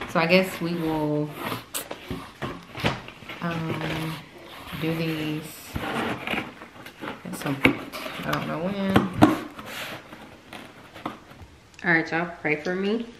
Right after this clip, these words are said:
as I attempt to put this on here. Well, it's already hanging up.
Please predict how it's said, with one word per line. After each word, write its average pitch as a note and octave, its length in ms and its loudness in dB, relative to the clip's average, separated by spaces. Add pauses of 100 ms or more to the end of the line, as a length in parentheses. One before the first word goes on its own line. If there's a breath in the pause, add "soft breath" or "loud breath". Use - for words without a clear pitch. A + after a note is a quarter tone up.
(420 loud breath)
as F3 140 2
I F3+ 140 8
attempt - 800 4 (1800)
to G3 100 -4
put G#3+ 300 0
this G#3 180 -2
on F#3+ 180 2
here. D3 340 0 (1600)
Well, F3+ 360 6
it's E3 180 2
already D#3 260 4
hanging D#3 400 2
up. F#3 240 0